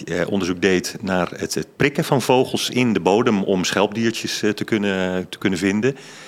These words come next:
En hij vroeg zich af van, ja,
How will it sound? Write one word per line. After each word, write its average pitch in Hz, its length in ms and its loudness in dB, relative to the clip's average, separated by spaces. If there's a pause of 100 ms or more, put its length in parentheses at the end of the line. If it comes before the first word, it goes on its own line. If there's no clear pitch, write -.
(520)
En 98 360 0
hij 104 160 -2
vroeg 120 180 2
zich - 160 -2
af 104 300 0
van, 101 420 -6
ja, 90 200 -10